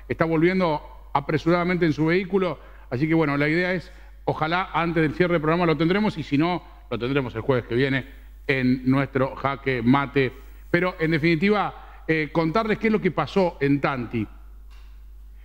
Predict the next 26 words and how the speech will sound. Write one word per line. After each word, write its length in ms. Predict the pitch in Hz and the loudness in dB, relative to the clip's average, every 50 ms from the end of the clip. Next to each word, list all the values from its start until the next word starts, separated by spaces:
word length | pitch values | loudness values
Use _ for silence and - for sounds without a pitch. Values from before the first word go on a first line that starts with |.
| - - - | -20 -6 -2
Con 160 | - 185 196 | 0 0 2
el 60 | 202 196 | 2 0
asesoramiento 640 | 165 156 160 190 185 190 220 247 254 220 233 214 185 | 0 0 2 2 2 2 2 2 2 2 4 2 2
del 1500 | 175 165 160 156 151 147 143 147 - - 147 143 135 135 131 127 127 127 127 127 123 120 117 117 113 110 110 110 104 - - - - - - - - - - - | 2 2 2 2 2 2 0 -2 -2 -2 -2 -2 0 0 0 0 2 2 2 0 0 0 0 0 0 0 0 -2 -4 -6 -10 -16 -18 -18 -18 -18 -18 -18 -4 0
defensor 380 | 147 143 127 143 131 196 214 214 | 0 2 2 2 2 4 4 4
del 140 | 185 147 | 4 2
pueblo 280 | - 196 190 147 127 127 | 2 2 2 2 2 0
de 60 | 131 | 0
la 80 | 160 165 | 0 0
provincia, 400 | 160 143 131 143 139 - 139 120 | 0 0 2 2 2 2 2 0
Mario 180 | 135 156 160 | 2 2 2
de 120 | 143 135 120 | 0 0 0
Cara, 380 | - 135 113 101 110 127 - - - - - - - - - - | -2 -2 -2 -2 -4 -6 -8 -12 -18 -20 -20 -20 -20 -20 -8 -4
presentó 500 | - 226 208 - 190 175 151 214 214 - - | -2 -2 0 0 0 0 0 0 0 0 0
un 140 | 190 196 | 0 0
proyecto 400 | - 185 156 151 190 180 - 180 | 2 2 2 2 2 0 0 2
de 80 | 160 156 | 2 2
na-, 240 | 151 143 139 139 139 | 2 0 -2 -4 -2
de 120 | 131 139 160 | 0 0 0
ordenanza 500 | 170 170 165 147 139 135 120 156 143 - | 2 2 0 0 0 0 -2 -2 -2 0
para 140 | 170 170 | -2 -2
crear 300 | 156 - 180 208 214 214 - | 0 0 0 0 0 0 0
un 400 | 165 170 175 185 185 180 185 - - | 0 0 2 0 0 -2 -4 -4 -2
nuevo 400 | 147 151 170 202 208 214 202 147 | 0 2 2 2 2 0 0 0
código 340 | - 180 196 196 196 180 170 | 0 0 0 2 2 2 0
electoral. 540 | 160 165 139 - 151 135 123 107 92 90 - | 0 0 -2 0 0 0 0 -2 -4 -6 -10